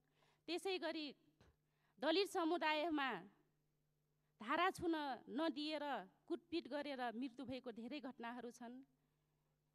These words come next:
त्यसै गरी बारी समुदायहरू छन्, त्यसैको लागि पनि यस्तो छ कि तिनीहरू आफ्नो घरमा पुनर्स्थापना हुन नसकिएको अवस्था छ। एउटा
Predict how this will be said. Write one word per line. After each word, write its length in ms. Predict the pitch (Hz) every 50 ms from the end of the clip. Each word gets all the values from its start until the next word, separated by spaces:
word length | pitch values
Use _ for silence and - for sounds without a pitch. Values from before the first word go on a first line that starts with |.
| _ _ _ _ _ _ _ _ _ _
त्यसै 360 | 302 349 370 - 381 359 339
गरी 300 | - 320 330 330 320 285
बारी 360 | - 262 302 320 339 330 339
समुदायहरू 720 | - - 320 294 294 294 254 285 269 302 311 294 254 269
छन्, 260 | 254 - 262 262 247 262 262 285 - _ _ _ _ _ _ _ _
त्यसैको 400 | 294 381 359 - 415 370 359 381
लागि 340 | 330 302 302 311 240 302 302
पनि 300 | 240 302 285 285 277 370
यस्तो 240 | 370 - - 392 381
छ 200 | - - 370 330 - -
कि 240 | 359 392 415 392 339
तिनीहरू 440 | - 349 359 415 415 392 381 381 349 302 196 143 - - _ _ _ _ _ _ _ _ _ -
आफ्नो 320 | 330 403 - 427 466 370
घरमा 560 | 233 220 220 277 359 370 415 359 370 392 349 294 202 160 165 - _ _ -
पुनर्स्थापना 720 | 381 427 440 453 392 392 381 - 349 349 339 370 349 349 349
हुन 220 | 359 311 339 330 311 311 - 302
नसकिएको 560 | 277 330 - - 320 285 226 285 285 254 285
अवस्था 460 | 262 247 233 226 - _ 247 240 214
छ। 100 | - - 208 175 156 170 _ _ _ _ _ _ _ _ _ _ _ _ _ _ _ _ _ _ _ _ _ _ _ _ _ _ _ _ _ _ _ _ _ -
एउटा 400 | 156 294 370 392 392 381 339 254